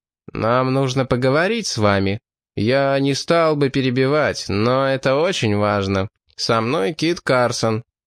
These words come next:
Раниша откинулась назад. "Мне лучше самой посмотреть, в чем там дело", угрюмо объявила она, обращаясь к Баксу и сенатору.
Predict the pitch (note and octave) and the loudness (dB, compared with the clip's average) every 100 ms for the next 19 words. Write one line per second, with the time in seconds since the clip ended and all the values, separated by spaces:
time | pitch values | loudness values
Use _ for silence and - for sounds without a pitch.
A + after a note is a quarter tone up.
0 | _ _ _ F#2+ F2+ F2+ F2+ - E3 D#3 | _ _ _ 0 0 0 0 0 -2 -2
1 | - A2+ A#2 A2 G#2+ - G#2 G2+ G2 E2+ | -4 0 0 2 -2 0 0 2 0 -2
2 | C#2+ - _ _ _ _ - C3+ D#3+ F3 | -2 -14 _ _ _ _ -2 0 2 2
3 | E3+ E3 - D#3 F3 E3+ F#3+ F3+ D#3 - | 0 -2 -2 -2 0 0 0 0 -2 0
4 | C#3+ C#3 F3 E3 - - D3 C3+ C#3 C#3 | 0 0 -2 -4 -4 -2 -2 0 0 0
5 | C3+ C3+ A2 G#2 A2 _ _ _ _ G#2+ | 0 0 2 0 -4 _ _ _ _ -4
6 | G2+ A2 B2 B2 - G#2+ G#2+ G#2 G#2+ G#2 | 0 2 2 2 0 -2 0 0 0 0
7 | F#2+ - F#2 G2+ C3 - _ _ _ G2 | 0 0 0 2 -2 -4 _ _ _ 0
8 | A2+ B2+ - F#3 D#3+ B2 A2+ B2 F3 - | 2 0 0 -2 -2 -2 -2 0 -2 -2
9 | D#3+ D3+ C3+ B2 C3+ B2+ A#2 G2 F2+ C#2 | -4 -4 -4 -2 0 0 0 0 -2 -2
10 | - | -6